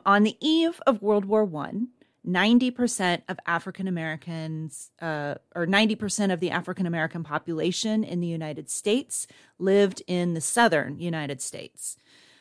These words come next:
But between the years nineteen ten and nineteen twenty, half a million black individuals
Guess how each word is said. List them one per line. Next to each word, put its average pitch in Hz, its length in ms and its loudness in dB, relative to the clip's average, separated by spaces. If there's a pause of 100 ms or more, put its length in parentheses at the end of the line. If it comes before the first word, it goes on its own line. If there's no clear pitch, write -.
(140)
But 214 440 6
between 262 560 4
the 277 80 4
years 202 560 2
nineteen 175 640 -4
ten 240 600 2 (100)
and 180 120 -4
nineteen 165 480 -8
twenty, 185 640 -2 (300)
half 254 420 0
a 269 60 4
million 180 500 2
black 180 320 -2
individuals 202 920 -2